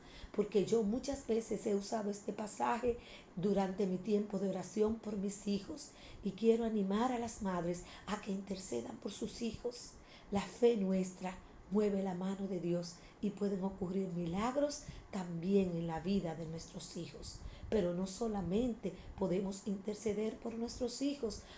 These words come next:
podemos interceder por nuestros esposos, por nuestros padres, por nuestros amigos, por nuestros familiares, por nuestros hermanos en la fe. El principio de intercesión por otros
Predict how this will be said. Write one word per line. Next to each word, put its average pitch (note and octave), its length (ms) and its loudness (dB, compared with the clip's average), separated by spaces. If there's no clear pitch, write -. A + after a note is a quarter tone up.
podemos G#3 400 2
interceder G3+ 720 0
por G3 140 -2
nuestros G3 380 -4
esposos, G3 680 -4
por G#3+ 100 6
nuestros G3 400 -2
padres, F#3+ 560 -2
por G3+ 120 0
nuestros G3 380 -4
amigos, F#3+ 560 0
por G3 100 -2
nuestros G3 340 -6
familiares, F#3+ 680 4
por G#3+ 160 6
nuestros G3+ 380 0
hermanos A3+ 680 2
en G3+ 180 4
la F3 140 0
fe. G#3+ 420 6
El G3 200 4
principio A#3+ 760 2
de G#3+ 120 4
intercesión G#3+ 800 2
por G3 200 2
otros B3+ 380 4